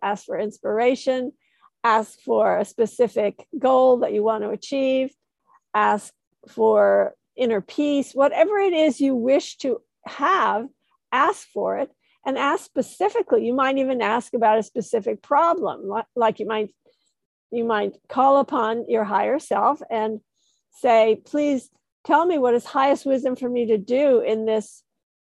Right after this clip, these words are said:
conflict that I'm having with my boss."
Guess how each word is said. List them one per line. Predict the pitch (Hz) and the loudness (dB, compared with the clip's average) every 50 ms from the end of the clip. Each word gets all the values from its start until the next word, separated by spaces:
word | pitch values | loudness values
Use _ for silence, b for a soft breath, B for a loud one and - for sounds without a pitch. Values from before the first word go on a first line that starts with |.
| _ _ _ | _ _ _
conflict | - - 269 285 302 - - 262 247 226 - - | -2 0 2 2 0 0 0 -2 -2 -2 -2 -2
that | - - 214 | -2 -2 -2
I'm | 214 214 220 | -2 -4 -4
having | 240 220 220 254 220 220 | -2 -2 -2 -2 -4 -4
with | 214 208 - | -6 -6 -4
my | 214 240 | -4 -6
boss." | 233 - 294 539 605 - - 160 202 - - - _ _ | 0 0 0 0 2 -2 -4 -6 -8 -14 -18 -20 _ _